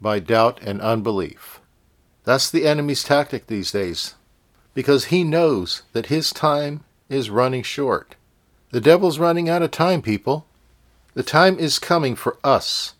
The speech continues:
to make the way for Jesus' return. As I keep saying, that's what we're here for.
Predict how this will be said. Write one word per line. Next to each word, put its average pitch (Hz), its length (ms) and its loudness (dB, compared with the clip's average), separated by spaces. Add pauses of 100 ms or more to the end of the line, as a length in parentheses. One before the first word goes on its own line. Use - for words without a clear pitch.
(200)
to 123 120 -4
make 139 340 2
the 165 160 0
way 110 320 2
for 127 200 -6
Jesus' 104 540 -6
return. 135 600 -4 (720)
As 107 120 -6
I 139 100 4
keep 170 220 0
saying, 113 480 0 (180)
that's 120 260 2
what 131 140 -4
we're 131 80 -2
here 156 200 -2
for. 104 380 -4